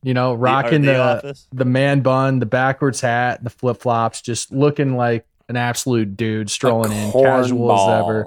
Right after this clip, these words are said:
Speaker 2: He won't be the future Jeopardy host. Uh, I'm seeing an update tonight that
Speaker 1: I know.
Speaker 2: they,
Speaker 1: It
Speaker 2: it's,
Speaker 1: looks
Speaker 2: it
Speaker 1: like
Speaker 2: won't be Aaron Rodgers.
Speaker 1: he's
Speaker 2: It's a man named
Speaker 1: decided
Speaker 2: Mike Richards.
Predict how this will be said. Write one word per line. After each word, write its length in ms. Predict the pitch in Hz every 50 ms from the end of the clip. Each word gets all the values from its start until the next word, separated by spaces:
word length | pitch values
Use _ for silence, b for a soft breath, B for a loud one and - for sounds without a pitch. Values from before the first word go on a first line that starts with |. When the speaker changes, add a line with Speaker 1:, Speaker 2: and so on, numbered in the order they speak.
| -
Speaker 2:
He 100 | 143 147
won't 220 | 151 175 196 208 190
be 100 | 202 214
the 120 | 202 180
future 320 | - 190 190 185 - 180 160
Jeopardy 460 | 135 147 165 170 - 143 120 104 95
host. 420 | 104 101 98 98 - - - -
Uh, 180 | 107 104 101 101
I'm 120 | 110 113 117
seeing 260 | - 127 120 117 113
an 80 | 117
update 220 | 117 _ 110 104 -
tonight 320 | - 98 101 95 90 87
that 80 | - 120
Speaker 1:
I 20 |
know. 420 | 110 117 135 156 190 202 185 147 117
Speaker 2:
they, 80 | 117 127
Speaker 1:
It 20 | 117
Speaker 2:
it's, 80 | 123
Speaker 1:
looks 180 | 147 175 160 -
Speaker 2:
it 40 | 185
Speaker 1:
like 120 | 175 131
Speaker 2:
won't 120 | 127 127 120
be 100 | 127 120
Aaron 200 | 120 120 110 107
Rodgers. 420 | 107 107 104 104 92 85 85 85
Speaker 1:
he's 240 | - 143 151 143 123
Speaker 2:
It's 160 | 135 135 -
a 60 | - 151
man 80 | 147
named 120 | 160 160 160
Speaker 1:
decided 80 | 165 156
Speaker 2:
Mike 160 | 143 139 117
Richards. 420 | 107 101 98 - 92 85 - _